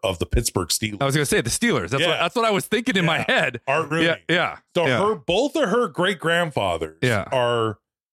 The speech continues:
Speaker 1: N F L legends
Speaker 2: That's crazy.
Speaker 1: that owned two major franchises.
Speaker 2: That's nuts.
Speaker 1: That's cool.
Speaker 2: Anyways,
Speaker 1: So
Speaker 2: keep going.
Speaker 1: before we end this podcast, we have to talk about Gone Girl.
Speaker 2: Oh, it's, I can't
Speaker 1: Because
Speaker 2: even describe Gone Girl.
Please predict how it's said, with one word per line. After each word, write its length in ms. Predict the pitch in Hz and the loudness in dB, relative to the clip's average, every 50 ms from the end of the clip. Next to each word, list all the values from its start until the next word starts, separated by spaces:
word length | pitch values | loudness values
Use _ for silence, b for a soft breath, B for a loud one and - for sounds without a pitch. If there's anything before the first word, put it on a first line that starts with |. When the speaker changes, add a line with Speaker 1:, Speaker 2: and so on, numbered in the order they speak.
| _ - | _ -4
Speaker 1:
N 120 | - 160 151 | -2 -2 0
F 160 | 139 127 - | 0 0 0
L 200 | 139 127 120 104 95 | 0 0 0 0 0
legends 720 | 98 101 113 120 113 - 87 82 - - - - - - - | 0 0 0 0 0 -2 -2 -4 -4 -4 -4 -2 -2 -2 -2
Speaker 2:
That's 160 | - 117 - | -2 -2 -2
crazy. 540 | - - - - 104 107 104 98 87 82 80 - | -2 -4 -2 0 2 2 2 2 0 0 0 0
Speaker 1:
that 200 | 131 123 117 - | 0 0 0 0
owned 640 | 120 131 139 139 135 131 120 110 104 92 - - - - _ | 0 0 0 0 0 0 0 -2 -2 -2 -2 -2 -4 -4 _
two 340 | - - 180 185 180 165 135 113 107 | -2 2 4 4 4 4 2 0 -2
major 440 | 127 151 175 220 208 147 - 107 95 | -2 0 2 2 2 2 0 -2 -2
franchises. 800 | - - 131 120 104 95 - 95 90 58 - - - - - - | 0 0 0 0 0 0 0 0 0 0 -2 -2 -4 -6 -4 -4
Speaker 2:
That's 380 | - 90 95 95 87 - - - | -2 0 0 0 0 -2 -2 -4
nuts. 400 | - 82 87 90 90 85 78 76 | -2 0 0 0 0 0 -2 -2
Speaker 1:
That's 260 | - 151 151 - - | 0 0 0 -2 -4
cool. 360 | - - - 123 90 85 - - _ _ _ - | -4 -2 -2 -2 -2 -2 -8 -14 _ _ _ -2
Speaker 2:
Anyways, 180 | 143 127 110 104 | 0 0 2 2
Speaker 1:
So 140 | 165 165 160 | 2 2 2
Speaker 2:
keep 140 | 165 - | 0 0
going. 60 | - - | 0 2
Speaker 1:
before 220 | - 208 220 233 240 | 2 2 2 0 0
we 160 | 226 214 202 | 0 0 0
end 160 | 202 196 190 | 0 0 0
this 140 | 190 170 - | -2 -4 -4
podcast, 720 | - - 147 135 135 123 - 131 120 113 113 110 - - | -4 -2 0 0 0 0 0 0 2 2 2 0 -2 -2
we 120 | 120 113 | -2 0
have 180 | 117 131 139 - | 0 0 -2 -4
to 80 | - 127 | -6 -4
talk 380 | - 143 131 120 113 110 - _ _ - | -2 0 0 2 0 -2 -4 _ _ -4
about 540 | 117 110 104 - 107 104 101 98 - _ | -2 -2 0 0 0 0 0 -2 -4 _
Gone 320 | - 101 95 87 85 82 80 | -2 0 0 0 -2 -4 -6
Girl. 340 | 76 87 82 - - 92 - _ _ | -8 -6 -2 -2 -2 -2 -4 _ _
Speaker 2:
Oh, 220 | - 139 113 85 - - _ | -2 -2 0 -2 -4 -6 _
it's, 240 | - 120 120 117 139 | 0 0 0 0 0
I 100 | - 120 | 0 0
can't 120 | 127 151 143 | 0 0 2
Speaker 1:
Because 180 | 143 143 139 135 | 2 2 2 2
Speaker 2:
even 340 | 131 131 117 117 117 110 104 | 2 2 2 2 2 2 0
describe 560 | 98 110 110 - - 110 104 104 101 95 92 _ _ _ | 0 -2 -2 0 0 0 0 0 0 -2 -4 _ _ _
Gone 220 | - 117 92 90 90 | -2 -2 0 2 2
Girl. 260 | 82 82 85 82 82 | 2 0 0 -2 -2